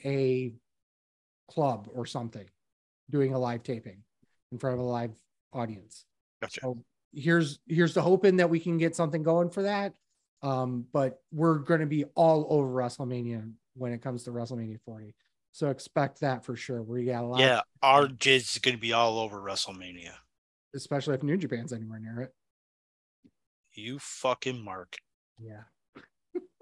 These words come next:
Speaker 1: Um, I'm at T W S Sleazy.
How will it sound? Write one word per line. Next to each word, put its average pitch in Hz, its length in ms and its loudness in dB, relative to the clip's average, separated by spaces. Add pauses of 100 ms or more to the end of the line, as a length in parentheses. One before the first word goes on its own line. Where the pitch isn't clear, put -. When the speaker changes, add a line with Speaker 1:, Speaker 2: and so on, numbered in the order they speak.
(1800)
Speaker 1:
Um, 175 460 6
I'm 190 160 4
at 202 140 4
T 196 160 4
W 170 240 6
S 156 160 -2
Sleazy. 139 400 0